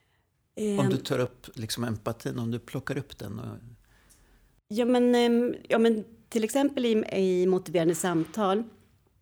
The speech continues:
Speaker 2: där, där övar man ju upp den empatiska förmågan.
Speaker 1: Ja.
Speaker 2: Många människor har ju den med sig, liksom.
Speaker 1: Mm.
Speaker 2: Och speciellt om man väljer vårdande yrken. Och i, men i M I så jo-, jobbar man ju med det här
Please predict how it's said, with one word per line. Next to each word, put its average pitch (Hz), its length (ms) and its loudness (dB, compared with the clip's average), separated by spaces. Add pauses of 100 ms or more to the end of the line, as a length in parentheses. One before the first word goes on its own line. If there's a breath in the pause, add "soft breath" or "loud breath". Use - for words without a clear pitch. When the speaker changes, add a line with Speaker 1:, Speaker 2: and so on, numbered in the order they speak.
(180)
Speaker 2:
där, 185 420 -6 (100)
där 202 380 -4
övar 196 340 0
man 190 140 2
ju 185 80 -2
upp - 320 -6
den 190 140 2
empatiska - 580 -6
förmågan. - 640 -6
Speaker 1:
Ja. 208 60 -2
Speaker 2:
Många 214 200 6
människor 196 340 4
har 226 300 2
ju 170 140 0
den - 380 -4
med 180 380 0
sig, - 320 -6
liksom. - 540 -8
Speaker 1:
Mm. 101 140 -8 (280 loud breath)
Speaker 2:
Och 185 160 -8
speciellt 208 460 0
om 185 60 0
man 165 120 0
väljer 151 280 -4
vårdande 156 1040 -8
yrken. 190 640 -2 (800 loud breath)
Och 185 200 -6 (100)
i, 175 420 0 (600)
men 190 200 2
i 185 100 -2
M 196 300 2
I 214 60 4
så 214 180 -4
jo-, 202 340 -2
jobbar 190 320 -2
man 185 140 2
ju 175 60 0
med 170 160 0
det 175 40 -2
här 160 280 -6